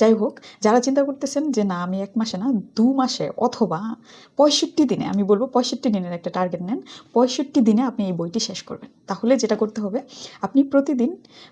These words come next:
পার্ট টু এবং থ্রি এর একটি করে টপিক নেবেন এবং পার্ট ওয়ান থেকে তিনটি করে টপিক নেবেন। এই মোট চারটি টপিক আপনি প্রতিদিন শেষ করবেন।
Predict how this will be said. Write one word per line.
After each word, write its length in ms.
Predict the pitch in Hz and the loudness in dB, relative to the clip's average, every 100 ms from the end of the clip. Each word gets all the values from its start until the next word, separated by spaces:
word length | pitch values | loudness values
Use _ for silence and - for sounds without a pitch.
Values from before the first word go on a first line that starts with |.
| - | 0
পার্ট 200 | 220 220 - | 2 2 -2
টু 160 | 240 262 277 | 0 4 6
এবং 180 | 269 254 | 6 2
থ্রি 120 | - 233 | 6 6
এর 80 | 277 - 294 | 6 2 -2
একটি 280 | - - 247 | 0 2 4
করে 140 | 226 220 | 4 4
টপিক 200 | 190 - 180 | 0 -4 -8
নেবেন 160 | - - _ _ _ _ - 202 | -10 -14 _ _ _ _ 0 2
এবং 240 | 185 160 - _ - - - _ - | 2 -2 -12 _ -20 -20 -20 _ -2
পার্ট 380 | 185 196 370 - - - 185 | 2 4 4 0 -14 -4 0
ওয়ান 240 | 190 214 | 2 2
থেকে 280 | 214 247 302 440 - | 0 -2 -2 -4 2
তিনটি 260 | 320 392 247 | 4 4 2
করে 120 | 185 175 | 2 0
টপিক 240 | 170 - - | -2 -6 -12
নেবেন। 160 | - - _ _ | -14 -18 _ _
এই 120 | 202 | 2
মোট 200 | 202 214 214 | 2 2 -2
চারটি 240 | 226 214 214 | -6 -4 -4
টপিক 340 | 196 190 175 - - - | -4 -4 -8 -10 -20 -14
আপনি 160 | 196 196 233 | -8 -4 -2
প্রতিদিন 320 | 233 220 269 | 0 0 -2
শেষ 260 | - 185 - | -4 -8 -8
করবেন। 220 | - - | -14 -16